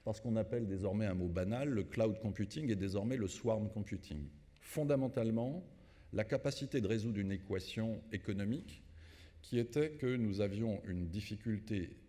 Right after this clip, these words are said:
collective à organiser la production informatique des données dans un modèle propriétaire exclusif.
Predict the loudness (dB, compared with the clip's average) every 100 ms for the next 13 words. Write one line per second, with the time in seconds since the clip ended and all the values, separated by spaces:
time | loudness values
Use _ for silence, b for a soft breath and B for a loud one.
0 | -20 -20 -2 2 4 2 -4 -6 -2 -2
1 | -2 -6 -12 -20 -20 -4 -4 0 2 2
2 | 4 2 4 4 2 2 0 0 0 0
3 | 2 2 2 0 0 -2 -4 -2 0 2
4 | 2 0 -6 -14 -18 -20 -20 -20 -4 0
5 | 4 6 6 4 2 0 2 2 4 4
6 | 4 4 4 2 0 -2 0 0 -2 -6